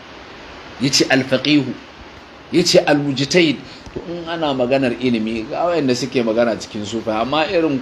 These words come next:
ku su aljahal, ai jahilai ne. Ya za a yi ka san kimar Ibn Taymiyyah kana jahili? Ya za a yi ka sani? Ai ba ka san kimar Ibn Taymiyyah ba. Yasa to wannan shine abin da shehunanka suka faɗi akan Sheikhul Islam Ibn Taymiyyah.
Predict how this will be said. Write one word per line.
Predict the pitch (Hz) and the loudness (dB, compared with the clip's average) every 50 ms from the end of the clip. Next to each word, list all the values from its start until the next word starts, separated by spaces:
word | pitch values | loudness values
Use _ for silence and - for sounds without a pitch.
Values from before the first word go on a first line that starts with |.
| - - | -4 -6
ku | 143 143 147 | -6 -6 -6
su | - - - | -6 -6 -6
aljahal, | - 143 139 135 131 127 127 113 | -4 -2 0 2 4 4 4 4
ai | 107 151 156 147 | 6 6 6 8
jahilai | 139 135 123 113 107 107 113 113 113 107 95 | 6 6 4 4 2 0 0 0 0 -2 -4
ne. | 82 - - - - - - - - - - - - - - - - - | -8 -12 -16 -20 -20 -20 -20 -20 -20 -20 -20 -20 -20 -18 -16 -14 -6 0
Ya | 101 117 131 139 139 147 | 4 6 8 8 8 8
za | 170 180 | 6 4
a | 170 | 4
yi | 156 - | 2 0
ka | - | -2
san | 123 135 131 | -4 -4 -4
kimar | 123 - 139 139 131 | -4 -4 -4 -4 -4
Ibn | 120 117 117 123 120 117 - | -4 -4 -4 -4 -4 -4 -4
Taymiyyah | - 107 104 110 110 104 98 | -6 -6 -4 -4 -4 -4 -2
kana | - 117 107 104 98 | 0 0 2 2 2
jahili? | 90 98 98 98 92 90 92 104 | 4 4 2 2 2 2 4 4
Ya | 120 131 135 135 139 | 6 6 6 6 6
za | 147 160 147 | 6 6 6
a | |
yi | 135 123 | 4 2
ka | - 110 | 2 2
sani? | - - 107 98 90 - - - - - - - - - - - - - - | 2 2 2 -2 -8 -12 -14 -20 -20 -20 -20 -20 -20 -20 -20 -20 -18 -12 -6
Ai | 143 160 | -2 2
ba | 160 156 156 160 | 4 6 6 4
ka | 147 | 4
san | 139 139 139 139 | 0 -2 -2 -2
kimar | 135 147 143 139 127 | -2 -2 -2 -2 -4
Ibn | 110 131 135 131 127 120 | -4 -2 -2 -2 -2 -2
Taymiyyah | - - 110 98 104 107 110 104 90 82 76 | -4 -4 -4 -2 -2 -2 -4 -4 -6 -6 -8
ba. | 69 - - - - - - - - - - - - - | -10 -12 -10 -10 -10 -10 -10 -14 -8 -6 -6 -6 -4 -6
Yasa | 151 147 - 143 135 131 | -2 2 4 4 4 4
to | - 139 | 4 4
wannan | 151 160 160 143 | 4 6 4 2
shine | 139 - 143 147 143 | 4 4 2 4 4
abin | 123 123 127 135 127 | 2 2 2 0 0
da | 123 117 | 2 2
shehunanka | 113 117 110 101 107 110 120 127 120 123 113 | 2 0 0 0 0 0 0 0 0 -2 0
suka | - - - - - | 0 0 0 0 2
faɗi | - 139 135 131 131 131 - - - - - - - - - - - - - | 2 2 2 0 -2 -2 -4 -12 -20 -20 -20 -20 -20 -20 -20 -20 -16 -10 -8
akan | 113 - 151 139 127 | -2 2 4 4 6
Sheikhul | - - 139 127 - 131 117 113 | 6 4 4 2 2 -2 0 0
Islam | - - 117 117 135 151 156 147 143 | 0 0 4 4 6 6 6 4 2
Ibn | 123 127 131 131 120 - | 0 -2 0 0 -2 -2
Taymiyyah. | - - 107 101 101 104 98 87 73 | -4 -6 -4 -4 -2 -2 -2 -2 -2